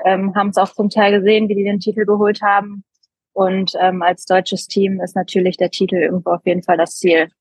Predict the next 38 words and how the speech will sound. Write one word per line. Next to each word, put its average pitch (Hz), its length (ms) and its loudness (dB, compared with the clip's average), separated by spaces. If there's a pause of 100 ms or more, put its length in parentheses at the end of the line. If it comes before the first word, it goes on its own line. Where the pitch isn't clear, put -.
(180)
Klar, 214 260 2
eine 190 120 0
no-, 185 180 2
komplett 214 400 -2
neue 208 220 2
Mannschaft. 214 460 -2
Wir 202 100 0
haben 196 140 -2
so 190 160 -2
in 202 100 -2
der 185 160 2
Form 196 240 -2
noch 185 160 -6
gar 185 160 0
nicht 196 260 -6
zusammen 196 600 -2
gespielt. 214 680 0 (680)
Ähm, 190 260 0
wird 185 100 0
auf 185 160 0
jeden 208 180 2
Fall 185 140 2
interessant, 190 640 -2
aber 180 560 2 (340)
wenn 185 120 -2
man 185 140 -2
sich 190 100 -8
die - 100 -10
Nation 185 380 -2
anguckt, 190 460 -2
wollen 175 180 0
wir 180 60 0
natürlich 180 340 0
schon 170 140 -2
am 165 100 -2
Ende 170 160 0
des 165 100 -8
Tages 170 480 -2